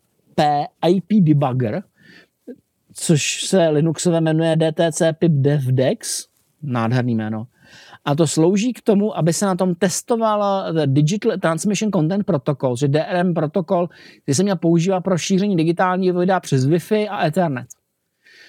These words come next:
Opět, to specializovaná verze, která nedokáže spouštět, eh, nedokáže spouštět hry, ale slou-, slouží čistě pro testování videa. Já jsem, na začátku tedy jsem ještě netušil, že ty dvě verze existovaly. V životě jsem o nich neslyšel.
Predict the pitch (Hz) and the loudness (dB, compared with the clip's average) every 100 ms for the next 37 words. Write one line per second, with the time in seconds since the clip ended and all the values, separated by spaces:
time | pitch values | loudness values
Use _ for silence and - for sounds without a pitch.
0 | - - 160 190 147 151 - 196 208 214 | -16 -2 0 2 0 -4 -2 -2 0 0
1 | 202 208 196 190 180 165 170 175 156 147 | 0 0 0 0 0 0 -2 -2 -2 0
2 | 170 202 202 180 175 170 185 170 - 190 | 0 0 2 0 0 -2 0 0 0 0
3 | 160 156 170 156 151 147 143 175 180 180 | 0 0 -2 0 0 0 -2 -4 -6 -2
4 | 147 151 160 160 151 147 - 156 135 139 | -2 0 0 -2 0 -2 0 0 0 0
5 | 143 127 165 143 151 156 139 135 - 175 | -2 -4 -2 -2 -2 0 0 -2 -4 -4
6 | - 175 156 - 180 156 143 131 135 123 | -2 -2 -4 -4 -2 -2 -2 -2 -2 -4
7 | 120 - - - 143 160 156 151 151 175 | -6 -20 -20 -4 0 2 2 0 -4 -8
8 | _ 220 175 170 214 180 175 220 220 196 | _ -6 -4 -4 -2 0 2 0 0 0
9 | 208 208 190 185 180 170 165 147 156 151 | 0 0 0 -2 0 -2 0 0 0 2
10 | 151 151 147 143 156 131 131 - 131 113 | 2 2 0 0 0 0 0 -2 -4 -4
11 | - 127 175 185 156 170 151 139 131 120 | -4 0 2 2 0 -2 -2 -4 -6 -8
12 | - | -8